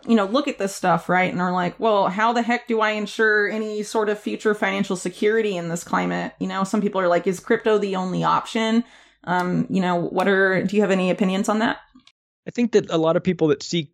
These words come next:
Speaker 2: crypto as an option also see physical gold and physical silver, something like that, something that is, uh, that they can hold, that they can ha-, I mean, the, the one component of,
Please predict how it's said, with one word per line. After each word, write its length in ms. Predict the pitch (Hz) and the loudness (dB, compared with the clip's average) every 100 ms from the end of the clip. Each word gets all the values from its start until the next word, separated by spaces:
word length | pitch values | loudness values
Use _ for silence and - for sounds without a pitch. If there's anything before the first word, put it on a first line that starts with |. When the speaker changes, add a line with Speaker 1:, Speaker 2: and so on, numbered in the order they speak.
| - | -10
Speaker 2:
crypto 480 | - 160 - 165 143 | 0 0 4 4 4
as 120 | 131 | 2
an 80 | 139 | -2
option 320 | 135 - 139 | -2 -2 -2
also 220 | 127 139 | -2 -4
see 180 | 127 131 | -6 -6
physical 460 | - 131 123 127 | -2 -2 -2 -4
gold 400 | 120 123 123 127 | 0 2 4 2
and 120 | 123 113 | -2 -4
physical 320 | 120 - 120 | -6 -6 -10
silver, 600 | - 127 120 120 120 117 _ _ _ - | -2 0 2 4 2 0 _ _ _ -4
something 340 | 151 139 147 | -2 0 2
like 220 | 131 120 | 0 0
that, 200 | 139 120 | 0 0
something 320 | - 170 190 | 0 0 2
that 160 | 160 139 | 2 4
is, 220 | 135 120 | 2 2
uh, 240 | 127 123 117 - _ _ | 0 0 -2 -10 _ _
that 140 | 123 | -6
they 100 | 151 | -4
can 140 | 151 139 | -4 -4
hold, 580 | 117 - 156 151 151 147 | -4 0 2 2 0 -6
that 160 | 139 131 | -6 -6
they 140 | 135 | -4
can 100 | 135 | -6
ha-, 120 | 135 - | -8 -2
I 80 | 175 | 0
mean, 140 | 185 | 2
the, 120 | 180 165 | 0 -2
the 140 | 156 | -4
one 400 | 165 165 190 226 | -4 -2 0 0
component 440 | 214 185 175 165 147 | -2 -4 -2 -2 -4
of, 120 | 123 | -6